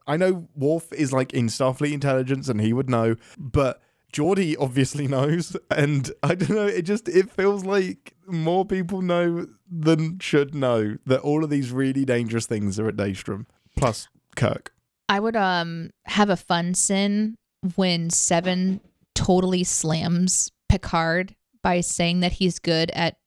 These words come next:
Speaker 2: poetic drive-by.
Speaker 1: Yes, I loved that.
Speaker 2: And I would do something where it's like, "Wait a second, that's really, really good. No, no, no, we should be the ones who do," like,
Speaker 1: Yes.
Speaker 2: just kinda sin ourselves for having not thought of it first, because
Speaker 1: Yes.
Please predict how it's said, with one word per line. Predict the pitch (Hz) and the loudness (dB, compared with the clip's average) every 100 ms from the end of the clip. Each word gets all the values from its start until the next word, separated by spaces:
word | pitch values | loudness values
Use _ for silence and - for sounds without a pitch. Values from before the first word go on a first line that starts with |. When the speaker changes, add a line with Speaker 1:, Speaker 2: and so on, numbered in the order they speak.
| _ _ | _ _
Speaker 2:
poetic | - 208 190 175 175 202 - | -2 0 0 0 -2 -6 -12
drive-by. | - 175 151 151 185 - 262 277 311 349 - | -4 0 0 0 -4 0 0 2 0 -2 -4
Speaker 1:
Yes, | 139 147 - - - | 0 2 2 -2 -8
I | 294 | 0
loved | 330 370 349 - | 2 2 -2 -4
that. | 359 359 392 - _ _ | -2 -2 -4 -16 _ _
Speaker 2:
And | 247 247 254 | 0 0 0
I | - 220 269 | -2 -2 0
would | 294 254 | -2 -2
do | 233 | -2
something | 233 240 240 | 0 -2 0
where | 240 | -2
it's | 220 - | -2 -2
like, | 214 202 - - _ _ | -2 -2 -6 -20 _ _
"Wait | 247 311 320 | -2 0 0
a | |
second, | 277 277 214 165 - _ _ | -2 0 -2 -4 -12 _ _
that's | - 277 240 | -2 -2 -4
really, | 214 226 247 247 | -2 0 0 0
really | 233 214 | -2 -2
good. | 196 202 170 | 0 0 2
No, | 220 | 0
no, | 262 | 0
no, | 214 | 0
we | 170 196 277 392 | -2 -2 0 0
should | 381 320 | 0 -2
be | |
the | 285 247 | -2 0
ones | 233 220 233 | 0 0 -2
who | |
do," | 208 170 | 2 2
like, | 170 | 2
Speaker 1:
Yes. | - | 0
Speaker 2:
just | 247 240 | -2 0
kinda | 294 233 | 0 0
sin | - 311 302 | 0 0 0
ourselves | 269 - 220 226 - | 0 0 0 0 -2
for | |
having | 214 190 175 | 0 0 0
not | 170 | -2
thought | 190 | 0
of | 170 | 0
it | 156 | -2
first, | - 175 175 | 0 0 0
because | - 190 180 - | -2 2 2 2
Speaker 1:
Yes. | 143 135 127 - - | 0 2 -2 -6 -20